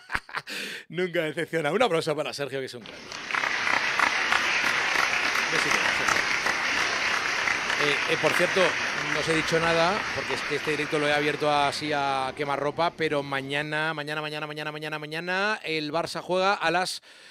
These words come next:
nueve, ¿no? Podríamos hacer una tertulia, si queréis, a las siete de la tarde, más o menos, así que invitados estáis. Yo creo que mañana a las siete puede estar bien. Siete, sí, siete de la tarde. Ah, dice Rod, felicidades, Aitor. ¿Por qué?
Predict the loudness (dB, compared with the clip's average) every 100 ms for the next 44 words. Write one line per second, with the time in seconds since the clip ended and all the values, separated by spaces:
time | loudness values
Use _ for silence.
0 | -20 -20 -4 2 4 4 2 2 2 2
1 | 0 -2 -2 -2 -2 -2 -2 -2 -4 -4
2 | -4 -4 -4 -4 -4 -6 -4 -4 0 0
3 | 0 -4 -6 -6 -4 -4 -6 -10 -14 -12
4 | -10 -8 -8 -8 -14 -20 -20 -20 -20 -8
5 | -6 -4 0 2 2 -2 -6 -4 -2 -2
6 | -2 -4 -4 -6 -8 -8 -8 -6 -6 -8
7 | -10 -12 -14 -16 -10 -8 -8 -10 -14 _
8 | -16 -14 -8 -6 -4 -4 -6 -10 -12 -20
9 | -20 -18 -18 -20 -20 -20 _ _ 8 10
10 | 12 10 8 8 6 6 6 4 0 -2
11 | -4 2 4 6 6 6 4 4 6 6
12 | 4 6 6 6 4 6 8 6